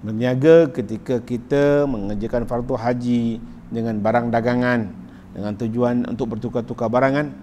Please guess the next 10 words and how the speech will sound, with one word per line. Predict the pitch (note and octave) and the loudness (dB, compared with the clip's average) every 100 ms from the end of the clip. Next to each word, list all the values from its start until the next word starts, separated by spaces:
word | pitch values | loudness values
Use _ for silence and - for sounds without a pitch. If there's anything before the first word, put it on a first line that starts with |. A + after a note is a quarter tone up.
| - - - - | -20 -20 -20 -14
maka | - - B2 | -10 -4 -2
benda | A#2 A#2 | 0 -2
itu | G#2+ C#3 - F2+ - - - - - - | -2 -8 -12 -16 -20 -20 -20 -20 -18 -2
tidaklah | E3+ D#3 - E3+ F#3+ - - - - - | 4 4 8 6 6 -2 -18 -20 -20 -20
salah. | - G2+ G2+ - - - - - - - - - - - - - - - - - - - - - - - - - - - - - - - - - - - - - - - - - - - - - - - | -2 2 2 0 -12 -20 -20 -20 -20 -20 -20 -20 -20 -20 -20 -20 -20 -20 -20 -20 -20 -20 -20 -20 -20 -20 -20 -20 -20 -20 -20 -20 -20 -20 -20 -20 -20 -20 -20 -18 -14 -12 -14 -16 -20 -18 -18 -16 -18 -10
Ya, | A#2 | -4
tuan-tuan, | B2 B2+ C3 | 0 0 0
ya. | D#3 - - - - - - - - - - - - - - - - - - - - - - - - - - - - - - - - - - - - | -2 -10 -20 -16 -16 -18 -16 -16 -14 -16 -18 -20 -20 -20 -20 -20 -20 -20 -20 -20 -20 -20 -20 -20 -20 -20 -20 -20 -20 -20 -20 -20 -20 -20 -20 -20 2
Akan | C3 - F#3 | 4 6 4
tetapi | F3+ F#3 E3+ E3+ F#3+ F#3+ F#3 D#3 | 4 6 6 6 2 2 2 0